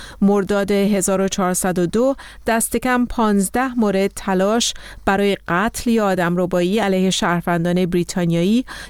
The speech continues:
یا ساکنان آن وجود داشته است. سفارت جمهوری اسلامی در لندن در واکنش به این گزارش آن را جانبدارانه، سیاسی و بی‌اساس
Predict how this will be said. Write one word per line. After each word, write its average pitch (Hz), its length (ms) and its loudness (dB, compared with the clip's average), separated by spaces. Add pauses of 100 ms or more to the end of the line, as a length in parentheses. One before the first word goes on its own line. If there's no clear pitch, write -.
یا 226 260 2
ساکنان 196 680 0
آن 185 460 0
وجود 190 360 0
داشته - 340 -4
است. - 300 -4 (280)
سفارت 254 500 0
جمهوری 202 440 2
اسلامی 190 420 0
در 175 200 0
لندن 175 520 0
در 190 200 0
واکنش 180 520 0
به 185 100 -2
این 170 140 2
گزارش 180 580 0 (300)
آن 208 180 2
را 226 180 2
جانبدارانه، 180 1000 0
سیاسی 202 680 0
و 196 180 0
بی‌اساس 175 960 -2